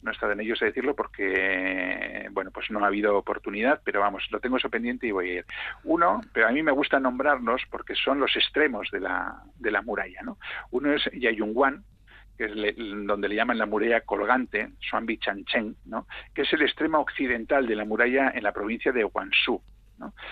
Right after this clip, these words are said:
Eh, es un, un lienzo de, de muralla que de la dinastía Ming, ¿eh? Y que, bueno, digamos que es el comienzo de la, de la muralla por, ah, junto al desierto del Gobi,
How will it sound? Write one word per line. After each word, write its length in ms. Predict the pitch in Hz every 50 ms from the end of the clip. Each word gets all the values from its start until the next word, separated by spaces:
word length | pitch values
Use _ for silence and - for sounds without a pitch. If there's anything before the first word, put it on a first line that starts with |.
| - - - -
Eh, 380 | 131 117 110 104 104 104 101 -
es 120 | - -
un, 240 | 143 - 143 135 120 -
un 260 | 143 127 131 127 120
lienzo 360 | 131 139 139 139 - 139 127
de, 320 | 127 127 123 123 120 117
de 180 | 104 123 123 120
muralla 580 | 117 113 113 135 151 139 127 127 139 160 170 - - - _ _
que 460 | - 120 123 135 131 135 127 120 113
de 100 | 107 107
la 120 | 101 101 98
dinastía 580 | 104 101 95 104 - - - 131 131 120 110
Ming, 420 | 104 117 143 143 131 156 175 208 - - -
¿eh? 60 | - - - 190
Y 80 | - -
que, 120 | - 110
bueno, 240 | 110 131 131 123 123
digamos 320 | 123 120 123 143 170 - -
que 260 | - 127 123 120 - - - - - - - -
es 220 | - 151 165 - - - - - -
el 400 | - 131 127 127 120 120 120 - - - - - -
comienzo 680 | - 139 131 135 156 170 175 175 165 165 - - 151 139
de 120 | 135 131
la, 540 | 127 123 117 117 110 110 110 107 107 110 104
de 100 | 107 117
la 100 | 107 107
muralla 380 | 113 113 110 123 131 135 143 143
por, 440 | - - 104 98 95 92 90 95 98
ah, 140 | 98 92
junto 260 | - - 127 113 - 113
al 60 | 110
desierto 420 | 110 104 - 139 120 113 - 117
del 140 | 101 95 95
Gobi, 260 | 95 95 87 87 95